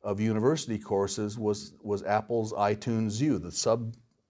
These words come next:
store off, um, off Apple iTunes,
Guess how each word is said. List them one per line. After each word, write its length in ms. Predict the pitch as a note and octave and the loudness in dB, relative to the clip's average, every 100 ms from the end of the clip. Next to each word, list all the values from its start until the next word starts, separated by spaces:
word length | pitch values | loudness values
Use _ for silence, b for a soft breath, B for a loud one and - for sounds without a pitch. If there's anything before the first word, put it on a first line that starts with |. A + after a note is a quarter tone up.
| _ _ _ _ - | _ _ _ _ -16
store 640 | - A#2+ G#2 G#2+ A2+ - | -4 2 4 6 4 2
off, 380 | F#2+ G2 G2 - - | 2 2 0 -10 -8
um, 300 | F2+ F2 A#1 | -4 -6 -6
off 220 | F#2 G2 - - | -6 -6 -8 -6
Apple 300 | F#2+ G2 G#2 | -4 -4 -2
iTunes, 580 | F#2+ F#2+ - F2+ G2+ | -2 -2 -4 -6 -6